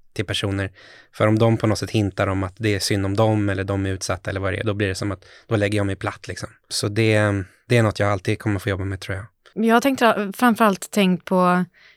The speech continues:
Speaker 2: ehm, skuld som något som gör att man inte...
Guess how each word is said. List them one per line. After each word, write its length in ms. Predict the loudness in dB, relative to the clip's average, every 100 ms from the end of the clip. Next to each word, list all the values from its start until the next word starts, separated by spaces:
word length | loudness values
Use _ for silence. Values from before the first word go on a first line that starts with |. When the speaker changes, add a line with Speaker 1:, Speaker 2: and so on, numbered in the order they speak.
| _
Speaker 2:
ehm, 600 | 0 2 4 2 0 -2
skuld 600 | -4 2 6 6 6 2
som 600 | 0 2 4 4 4 4 2 -2 _ _ _ -4
något 300 | 2 2 2
som 200 | 2 4
gör 320 | 8 8 10 8
att 180 | 4
man 140 | 2 4
inte... 500 | 4 4 2 2